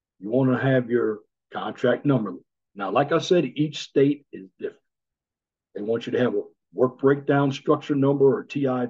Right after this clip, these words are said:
P S number. Inspector, day, date, temperature, A M and P M conditions,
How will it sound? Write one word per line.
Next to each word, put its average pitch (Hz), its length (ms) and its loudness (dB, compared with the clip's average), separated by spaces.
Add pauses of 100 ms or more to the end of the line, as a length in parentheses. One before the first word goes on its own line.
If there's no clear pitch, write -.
P 143 340 -10
S 127 300 -2
number. 95 300 -14 (1200)
Inspector, 143 680 0 (140)
day, 110 240 0
date, 143 400 4 (360)
temperature, 170 720 0 (2750)
A 127 160 6
M 143 120 4
and 123 120 0
P 160 240 4
M 147 180 2
conditions, 151 840 -4